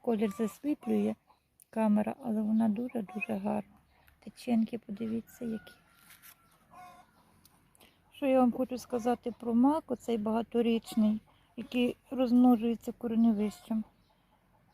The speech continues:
Е, його не можна розмножувати весною. Мені прийшлося одного року відкопати, ну, викопати, щоб перенести його в інше місце.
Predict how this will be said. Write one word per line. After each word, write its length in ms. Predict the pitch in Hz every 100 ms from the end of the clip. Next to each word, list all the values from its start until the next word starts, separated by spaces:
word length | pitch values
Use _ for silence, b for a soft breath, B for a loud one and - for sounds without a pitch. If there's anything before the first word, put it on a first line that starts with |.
| -
Е, 180 | 262 254 262
його 340 | 269 240 262
не 140 | 240
можна 420 | 240 277 285 320 277
розмножувати 800 | 226 226 233 220 220 233 -
весною. 600 | 220 220 - 202 196 202 240 302 _ -
Мені 280 | 254 254
прийшлося 640 | 226 240 226 254 240 - 226
одного 420 | 226 233 226 226
року 280 | 226 - 208
відкопати, 680 | 214 - 220 - 220 - 262 -
ну, 140 | 330
викопати, 680 | 277 233 285 - 208 214 226
щоб 160 | - 240
перенести 600 | 240 233 233 247 - 226
його 200 | 233 226
в 60 |
інше 300 | 233 214 -
місце. 500 | 214 254 320 - -